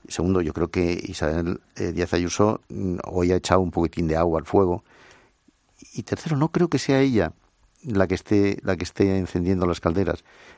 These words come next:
pero sí algunas personas, ya, ya se sabe, son, son unas personas, algunas están en Génova, otras están en la Puerta del Sol, pero, qué decir,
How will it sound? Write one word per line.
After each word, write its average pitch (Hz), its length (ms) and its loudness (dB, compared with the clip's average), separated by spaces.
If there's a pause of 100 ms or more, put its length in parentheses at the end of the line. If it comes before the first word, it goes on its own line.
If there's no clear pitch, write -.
(120)
pero 87 160 2
sí 127 180 4
algunas 117 320 4
personas, 113 420 2 (140)
ya, - 160 -10
ya - 140 -2
se 175 100 0
sabe, 101 300 2 (200)
son, 117 280 -4
son 127 160 2
unas 135 140 0
personas, 127 440 2 (380)
algunas 113 300 2
están 123 180 2
en 120 60 2
Génova, 135 340 4
otras 113 180 2
están 107 140 4
en 104 60 4
la 101 60 4
Puerta 104 240 2
del 117 100 2
Sol, 135 300 0 (140)
pero, 82 220 0 (120)
qué 98 100 -6
decir, - 220 -6